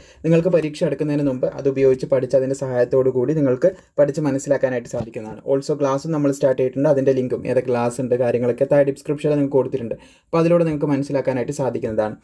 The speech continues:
എന്തായാലും നമുക്ക് നോട്ടിഫിക്കേഷൻ്റെ കംപ്ലീറ്റ് ഡീറ്റെയിൽസിലേക്ക് കിടക്കാം. അപ്പോൾ ഡൽഹി പോലീസ് കോൺസ്റ്റബിളിൻ്റെ ലാസ്റ്റ് ഡേറ്റ് നീട്ടിയിട്ട് വെച്ചിട്ടുള്ളത് നിങ്ങൾക്ക് ഇവിടെ കാണാൻ സാധിക്കും. മുപ്പത്തിയൊന്ന് പത്ത് രണ്ടായിരത്തി ഇരുപത്തിയഞ്ച്. ഈ ഒരു ഡേറ്റ് വരെയാണ് നിങ്ങൾക്ക് അപേക്ഷിക്കാൻ സാധിക്കുക. അന്ന് രാത്രി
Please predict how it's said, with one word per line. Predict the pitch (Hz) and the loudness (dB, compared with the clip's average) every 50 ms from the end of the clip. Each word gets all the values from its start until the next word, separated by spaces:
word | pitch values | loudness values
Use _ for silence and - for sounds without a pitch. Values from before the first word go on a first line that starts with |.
| _ - - _ _ | _ -20 -20 _ _
എന്തായാലും | 185 214 233 220 214 214 | 2 2 2 2 2 0
നമുക്ക് | 196 196 190 190 | -2 -2 -2 0
നോട്ടിഫിക്കേഷൻ്റെ | 175 165 165 175 180 170 170 180 180 175 - 175 170 160 | 0 0 0 -2 -4 -4 0 0 0 0 0 -2 0 0
കംപ്ലീറ്റ് | 135 135 135 139 139 135 | 0 0 0 -2 -2 -2
ഡീറ്റെയിൽസിലേക്ക് | 120 123 127 120 120 - 131 120 - | -2 -2 -2 -4 -2 -6 -6 -2 -2
കിടക്കാം. | 117 110 110 - - - _ _ _ _ | -2 -2 -2 -4 -6 -14 _ _ _ _
അപ്പോൾ | - 151 180 185 | -2 0 2 2
ഡൽഹി | 190 185 180 220 226 208 | 2 0 0 -2 0 2
പോലീസ് | 226 214 226 - - 208 | 0 0 0 -4 -4 -2
കോൺസ്റ്റബിളിൻ്റെ | 190 180 180 180 - 190 185 180 165 143 143 165 160 156 151 | -2 -2 -4 -2 -2 0 0 2 0 2 0 0 0 0 2
ലാസ്റ്റ് | 151 160 170 190 185 180 | 2 4 2 2 4 4
ഡേറ്റ് | 202 196 196 196 180 | 4 4 4 0 0
നീട്ടിയിട്ട് | 160 156 160 147 185 170 175 180 160 | 0 -2 6 8 8 10 12 10 10
വെച്ചിട്ടുള്ളത് | 135 - 160 151 147 143 139 143 | 10 8 6 8 10 10 10 10
നിങ്ങൾക്ക് | 143 147 143 160 | 8 6 8 8
ഇവിടെ | 147 147 147 - | 8 8 8 8
കാണാൻ | 143 135 139 143 160 | 8 8 10 8 8
സാധിക്കും. | - - 170 131 127 175 185 185 - - - - - _ - | 8 6 6 8 8 6 4 4 2 -2 -4 -4 -4 _ 6
മുപ്പത്തിയൊന്ന് | 160 160 156 - - 202 196 196 214 220 214 214 214 190 185 | 6 6 6 8 6 6 6 8 6 6 8 6 6 6 6
പത്ത് | 156 - - 165 170 | 6 8 8 8 8
രണ്ടായിരത്തി | 160 143 139 143 147 139 147 - | 8 8 8 8 8 8 6 4
ഇരുപത്തിയഞ്ച്. | 156 139 131 127 123 - 131 113 107 - - - - - - | 4 6 6 6 8 6 4 4 4 0 -4 -8 -8 -2 6
ഈ | 147 165 | 8 10
ഒരു | 175 170 160 | 10 10 10
ഡേറ്റ് | 147 143 139 143 160 | 8 8 8 8 8
വരെയാണ് | 156 151 147 143 143 | 8 8 6 4 4
നിങ്ങൾക്ക് | 139 139 135 - 131 | 4 4 4 2 4
അപേക്ഷിക്കാൻ | 127 131 131 - - 139 139 135 | 4 4 2 2 -2 0 0 0
സാധിക്കുക. | 139 143 135 127 127 - 151 | 2 2 2 2 4 2 4
അന്ന് | 143 139 139 139 | 4 6 4 4
രാത്രി | 135 131 - - | 2 2 0 2